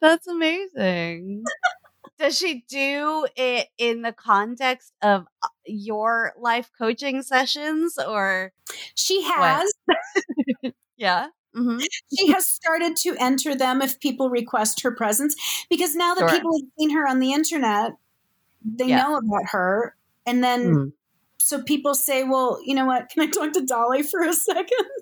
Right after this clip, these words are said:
Speaker 2: <laughs>
Speaker 1: Aw, I love that. So Dolly appears on Little Kate on the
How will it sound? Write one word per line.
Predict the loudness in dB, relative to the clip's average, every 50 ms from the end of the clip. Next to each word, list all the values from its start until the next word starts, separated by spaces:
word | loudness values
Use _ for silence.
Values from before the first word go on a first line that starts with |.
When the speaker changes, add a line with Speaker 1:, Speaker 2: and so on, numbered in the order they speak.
| -4 0
Speaker 2:
<laughs> | 0 0 0 -2 -8 -4 -4 -4 -2
Speaker 1:
Aw, | 0 0 0 0 0 0 0 0 0 0 0 0 0 0 0 -2 -2 -2 -4 -4 -8 -10 -16 _ _ _
I | -12 -8 -4
love | -2 0 0 0 -2 0
that. | 0 0 0 0 _ -8 -12 -12 -10 -6
So | -2 0 0
Dolly | 0 0 -2 -2 -2 -2 -2 -4 -6 -6 -6
appears | -6 -6 -8 -8 -4 -2 -2 0 0 -2 -2 0
on | 0 0 0 0 0
Little | -2 -2 -2 -2
Kate | -4 -4 -6 -6 -4 0
on | 0 0 0
the | -2